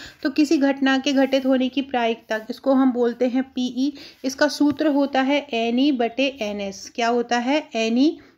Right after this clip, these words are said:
बटे एनएस। ये जो एनएस होता है, ये एनएस का मतलब होता है टोटल जितने परिणाम हैं, टोटल जितने भी परिणाम हैं वो नीचे आ जाते हैं और जितना भी पूछा हो, जैसे कि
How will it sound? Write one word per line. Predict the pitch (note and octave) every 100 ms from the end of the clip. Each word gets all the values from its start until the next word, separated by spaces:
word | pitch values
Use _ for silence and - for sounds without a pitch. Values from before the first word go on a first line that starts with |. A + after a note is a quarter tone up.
| _ G#3+
बटे | A3+ A3+ C#4+ - A#3
एनएस। | A3 G#3 G3+
ये | A#3+ C4+
जो | D4 D4 B3
एनएस | A#3+ B3 D4+ D#4
होता | C#4+ C#4
है, | C4+ C#4 E4 D#4+ - _
ये | A#3+
एनएस | D4 A#3+ B3 C#4 C#4
का | D4+
मतलब | D4 C#4+ C#4+ C#4
होता | C#4+ C4+
है | C#4
टोटल | D4 - D4 C#4+ D#4+ D#4
जितने | C4+ C4+ C4 C4
परिणाम | B3+ A3 G#3+ G3+ G3+
हैं, | G3+ F#3+ _ _ _ _ _ -
टोटल | C#4+ C#4+ E4
जितने | C#4+ C4+ C#4 D4
भी |
परिणाम | C#4+ C4+ C4 B3+ B3 C#4+
हैं | C4+ C#4+
वो | C#4+
नीचे | B3+ A#3 - C#4
आ | B3
जाते | A#3 A#3 A#3
हैं | A#3 C#4
और | C4+ B3 G#3
जितना | C4 C4 C4 C#4+
भी | D4
पूछा | D#4+ - D4 C#4 D4
हो, | C4 G#3+ F3+ _ _ _ _ _ _ _
जैसे | C4 C4 D#4
कि | C#4+ E4